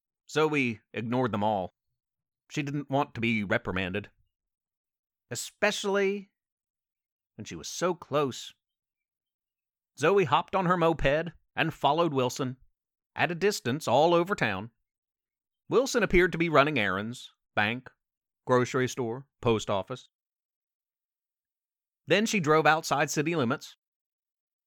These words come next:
onto a back road, and toward a run-down shack in the middle of nowhere. "Now this is getting interesting," Zoe murmured.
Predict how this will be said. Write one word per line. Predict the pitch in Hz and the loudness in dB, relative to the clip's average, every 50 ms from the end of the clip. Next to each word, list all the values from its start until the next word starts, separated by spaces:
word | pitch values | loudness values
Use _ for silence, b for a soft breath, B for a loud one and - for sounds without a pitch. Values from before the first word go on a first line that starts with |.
| _ _ _ - | _ _ _ -6
onto | - 127 139 131 165 156 | -4 -2 0 2 2 4
a | |
back | 147 156 151 151 - | 4 4 4 2 2
road, | 139 113 110 113 123 135 - _ _ _ _ _ _ _ _ _ _ _ _ _ _ _ _ _ - | 0 0 2 0 -2 -4 -8 _ _ _ _ _ _ _ _ _ _ _ _ _ _ _ _ _ -6
and | 135 135 - | -4 -4 -2
toward | - 156 160 175 170 160 170 | -2 0 0 0 0 0 -2
a | |
run-down | 156 120 127 170 180 170 160 151 151 156 165 170 156 | 0 0 0 0 0 0 -2 0 0 0 0 -2 -6
shack | - - 147 156 165 - - - - - - - | -6 -4 -2 -2 -2 -2 -6 -18 -18 -18 -16 -14
in | 110 | -12
the | 95 92 | -10 -8
middle | 110 123 131 139 | -6 -4 -4 -4
of | 135 127 | -2 -2
nowhere. | 131 135 143 135 110 120 120 123 123 123 - _ _ _ _ _ _ _ _ _ _ _ _ _ _ _ _ _ _ _ _ _ _ _ _ _ - | -2 0 0 2 2 2 2 2 0 -2 -4 _ _ _ _ _ _ _ _ _ _ _ _ _ _ _ _ _ _ _ _ _ _ _ _ _ -14
"Now | 123 143 190 233 233 208 175 | -10 -10 -8 -8 -6 -6 -8
this | 139 127 175 254 277 - - | -6 -4 -4 -4 -4 -4 -6
is | 349 311 233 | -6 -6 -6
getting | 180 160 160 175 165 151 151 139 127 123 | -8 -6 -4 -2 0 2 2 2 0 0
interesting," | - - 202 254 285 277 - - - 165 131 - - - - 107 95 87 85 92 90 - _ - | -4 -4 -6 -6 -6 -6 -10 -8 -6 -6 -6 -6 -8 -6 -4 -2 -2 -2 -4 -6 -8 -10 _ -12
Zoe | - 113 113 107 104 104 101 101 | -4 -2 0 0 2 0 0 -2
murmured. | 98 98 101 98 104 107 107 113 117 | -2 -2 -2 -2 -2 -2 -2 -4 -4